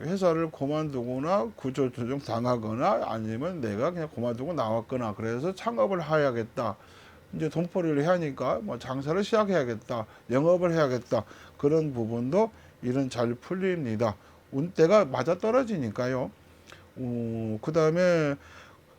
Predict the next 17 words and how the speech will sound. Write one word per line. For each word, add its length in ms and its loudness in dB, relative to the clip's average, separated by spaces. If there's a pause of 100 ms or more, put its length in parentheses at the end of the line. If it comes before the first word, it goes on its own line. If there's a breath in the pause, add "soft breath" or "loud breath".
(420)
이제 540 8
이분들이 880 4
이, 40 0
삼 220 4
년 240 2
전이나 540 4
작년이나 1080 0
이렇게 340 -2
놓고 280 -4
보는데 640 -2 (580 loud breath)
개묘년 680 2
상반기 520 2
기준으로 520 -2
놓고, 460 0
놓고 280 2
봤을 380 0
때 300 4